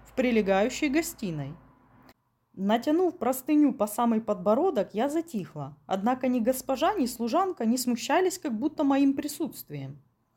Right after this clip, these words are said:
Последняя – не та бледная женщина, которую я видела накануне вечером, а девушка чуть младше меня, присела и, не поднимая глаз,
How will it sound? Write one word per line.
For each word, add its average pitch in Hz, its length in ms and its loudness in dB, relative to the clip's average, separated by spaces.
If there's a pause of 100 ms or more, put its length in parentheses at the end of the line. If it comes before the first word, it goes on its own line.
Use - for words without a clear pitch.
(380)
Последняя – 240 840 2
не 208 220 0
та 262 220 4
бледная 202 520 0
женщина, 339 480 -4
которую 226 500 -2
я 220 160 2
видела 247 400 0
накануне 196 500 -2
вечером, 156 560 -4 (140)
а 196 120 -4
девушка 269 460 2
чуть 226 220 -4
младше 233 360 2
меня, 269 460 0 (440)
присела 359 520 4
и, 339 240 -4
не 311 180 2
поднимая 269 520 4
глаз, 254 400 0